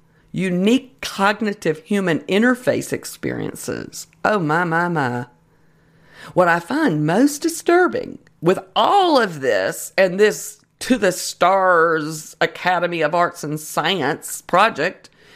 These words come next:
is the Army collaboration with the Cooperative Research and Development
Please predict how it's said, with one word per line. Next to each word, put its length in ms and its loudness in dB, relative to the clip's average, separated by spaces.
is 160 -2
the 200 0
Army 320 2
collaboration 1200 0
with 680 0
the 80 0
Cooperative 800 2
Research 560 -2
and 180 0
Development 720 2